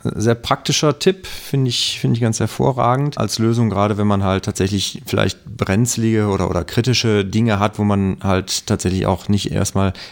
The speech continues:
direkt sich, äh, gegenüber der Aufsichtsbehörde outen möchte, dass man bestimmte Dinge vielleicht vorhat, einführen möchte. Solche Sachen sind sicherlich dann immer gut, über einen, einen, äh, Mittelsmann dann anfragen zu lassen.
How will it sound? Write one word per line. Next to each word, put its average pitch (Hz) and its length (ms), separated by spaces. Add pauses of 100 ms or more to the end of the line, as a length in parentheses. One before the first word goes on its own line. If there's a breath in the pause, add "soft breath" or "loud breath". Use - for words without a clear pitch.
(140 loud breath)
direkt 104 360
sich, - 520
äh, 98 180
gegenüber 98 300
der 92 100
Aufsichtsbehörde 95 540
outen 101 320
möchte, 92 300
dass 92 180
man 92 240 (320 loud breath)
bestimmte 127 340
Dinge 131 220
vielleicht 110 320
vorhat, 113 400
einführen 107 500
möchte. 98 500 (380 loud breath)
Solche 101 340
Sachen 92 280
sind 90 160
sicherlich 92 320
dann 87 160
immer 90 160
gut, 95 180
über 87 220
einen, 82 260 (420 loud breath)
einen, 85 360
äh, 82 160
Mittelsmann 90 760
dann 85 200
anfragen 87 580
zu - 160
lassen. - 340